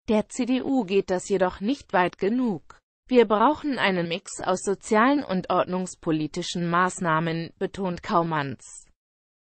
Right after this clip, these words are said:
Wir müssen auch ein klares Signal setzen, Drogenkonsum wollen wir in Neuss nicht.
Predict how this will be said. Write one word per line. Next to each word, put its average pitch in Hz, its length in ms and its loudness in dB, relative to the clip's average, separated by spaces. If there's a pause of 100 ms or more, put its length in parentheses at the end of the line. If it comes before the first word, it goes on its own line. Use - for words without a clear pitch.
Wir 254 220 6
müssen 240 340 2
auch 165 300 0
ein 185 180 -6
klares 175 520 -2
Signal 175 480 0
setzen, 226 560 -2
Drogenkonsum 180 920 2
wollen 175 280 2
wir 170 160 0
in 180 120 -2
Neuss 196 380 0
nicht. 240 540 -4